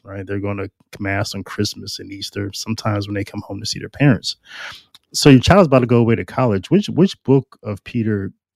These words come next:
Kreeft do you give them to help them, um, stay Catholic?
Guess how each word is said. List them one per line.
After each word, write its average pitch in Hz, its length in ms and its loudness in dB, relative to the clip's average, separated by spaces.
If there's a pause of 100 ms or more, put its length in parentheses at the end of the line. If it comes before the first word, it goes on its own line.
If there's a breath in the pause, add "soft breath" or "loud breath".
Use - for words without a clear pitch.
(160)
Kreeft 104 680 -6 (840 soft breath)
do 127 100 -2
you 113 240 0
give 107 460 2
them 98 460 -6
to 131 80 -4
help 143 400 0
them, 95 360 -10 (680 soft breath)
um, 98 1300 -6 (920)
stay 113 400 0
Catholic? 127 560 -2